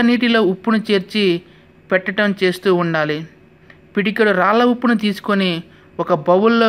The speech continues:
వేసి దాన్ని బాత్రూంలోని ఓ మూలలో ఉంచాలి. దీన్ని ఏడు రోజులకు ఒకసారి మారుస్తూ ఉండాలి. ఇలా చేస్తే ఇంట్లోని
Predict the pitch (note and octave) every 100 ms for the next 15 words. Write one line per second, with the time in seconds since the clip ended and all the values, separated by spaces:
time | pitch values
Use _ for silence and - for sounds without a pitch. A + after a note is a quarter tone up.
0 | F#3 F#3 F#3 F#3+ D#3+ D#3 - - - E3
1 | F3+ G3 F#3 D#3+ E3 - - - D3+ E3+
2 | G#3+ A#3 B3 A#3 A3+ G3+ F#3+ F3 - -
3 | - F3+ F3 E3 F#3+ G#3+ G#3 F#3 F3+ F3+
4 | E3+ D3+ D3+ D#3+ - - - D#3+ G#3 G#3
5 | F#3+ E3 - - - - E3+ F#3 A3 A3+
6 | B3 B3 A3 G3+ G3+ G3 G3 E3+ E3+ -
7 | - - E3 E3+ G3 - G#3 F3+ F3 E3
8 | D#3 D#3 D#3+ - - - F3+ G3 G3 G#3
9 | A3 A3+ B3+ G#3 F3 - - - - -
10 | F#3+ F3+ A#3+ A#3